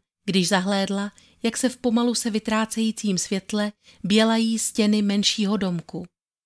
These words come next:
A kus od něj stálo další stavení. Štvané ženě se podařilo dostat do vesnice a, jak už víme, dovolat se pomoci hned v prvním domě, na jehož dveře zabušila.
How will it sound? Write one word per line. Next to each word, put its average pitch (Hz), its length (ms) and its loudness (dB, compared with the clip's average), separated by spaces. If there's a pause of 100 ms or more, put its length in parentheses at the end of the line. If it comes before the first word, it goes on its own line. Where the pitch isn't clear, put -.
(300)
A 202 100 2
kus - 280 -2
od 240 180 -2
něj 240 300 4
stálo 240 380 0
další 214 460 0
stavení. 160 580 -4 (800)
Štvané 247 480 2
ženě 220 300 4
se 233 140 -2
podařilo 220 540 -2
dostat 208 340 -2
do 185 160 -2
vesnice 170 600 -6 (540)
a, - 80 0
jak 196 220 2
už 175 140 -4
víme, 185 420 -2 (260)
dovolat 226 420 0
se 233 140 -2
pomoci 214 460 -2
hned 214 280 0
v - 60 -16
prvním 208 420 0
domě, 202 400 0
na 196 140 -2
jehož 196 360 -2
dveře 185 280 -2
zabušila. 165 640 -6